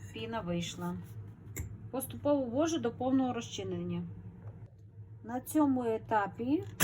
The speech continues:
коли цукор розчинився, ввожу цукрову пудру сто п'ятдесят грамів до повного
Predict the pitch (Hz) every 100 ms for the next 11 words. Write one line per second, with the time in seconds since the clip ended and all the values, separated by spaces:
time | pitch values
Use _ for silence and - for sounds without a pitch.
0 | - - - - - - - - - -
1 | - - - - - - - - 240 269
2 | - 294 254 226 233 - 220 226 262 -
3 | 302 254 247 247 214 214 233 247 247 214
4 | 185 220 220 233 294 370 - - - -
5 | - - - - 285 - 240 233 - 254
6 | 220 185 - 196 220 190 180 208 302 -
7 | - - - - - - 220 233 277 302
8 | 311 294 285 269